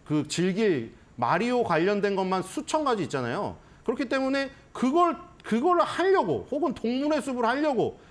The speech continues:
닌텐도를 사는 거겠죠. 그리고 마이크로소프트 엑스박스도 결국 컨텐츠가 부족하니까 분리자들이 인수해버린 것이고, 그러니까 컨텐츠가 문제인 거잖아요, 결국. 지금 일 차적으로 아까 전에 뭐 기판 업체라던가 뭐 쓰리디 센싱 모드 이런 것들이 가잖아요.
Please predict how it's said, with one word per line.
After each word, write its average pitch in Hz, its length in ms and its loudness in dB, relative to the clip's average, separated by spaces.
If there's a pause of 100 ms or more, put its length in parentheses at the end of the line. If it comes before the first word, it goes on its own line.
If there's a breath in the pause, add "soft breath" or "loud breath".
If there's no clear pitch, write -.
닌텐도를 233 560 2
사는 208 300 -2
거겠죠. 113 580 -2
그리고 220 320 2 (160 loud breath)
마이크로소프트 226 580 0
엑스박스도 196 600 -2
결국 185 260 0
컨텐츠가 285 640 0
부족하니까 160 800 0 (160 loud breath)
분리자들이 220 580 2
인수해버린 160 580 0
것이고, 95 640 -6 (200 loud breath)
그러니까 233 180 0
컨텐츠가 320 520 0
문제인 139 260 -2
거잖아요, 98 340 -6
결국. 104 360 -6 (360 loud breath)
지금 233 280 0
일 269 120 0
차적으로 254 460 2
아까 190 180 0
전에 180 220 0
뭐 147 180 0
기판 190 340 -2
업체라던가 139 680 -2 (120 loud breath)
뭐 147 120 -2
쓰리디 208 300 -2
센싱 220 360 -2
모드 160 160 -2
이런 156 220 0
것들이 156 220 -2
가잖아요. 139 520 -2